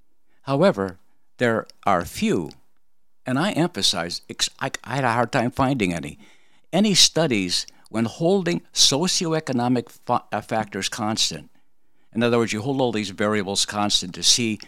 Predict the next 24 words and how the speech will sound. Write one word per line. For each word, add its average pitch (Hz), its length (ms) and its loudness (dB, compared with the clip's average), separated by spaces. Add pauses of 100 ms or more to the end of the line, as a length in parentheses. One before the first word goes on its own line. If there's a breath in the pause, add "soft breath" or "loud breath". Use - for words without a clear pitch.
(120)
what 113 260 -2
in, 101 160 -4 (120)
the 110 100 -6
effect 101 460 -6
of 90 260 -6
a 95 80 -14
certain, 95 500 -4 (520 soft breath)
uh, 92 240 -10 (160)
uh, - 100 -10 (140)
intervention 107 600 0
has. 85 440 -8 (800)
Uh, 92 200 -8 (600)
th-, - 220 -20
none 160 260 2
of 202 80 2
these 156 180 4
suggest 120 580 2
that 98 200 -4
preschool 170 680 0
offers 117 600 -2
a 104 140 -6
lasting 139 680 -4
academic 113 760 -2
benefit 107 500 -4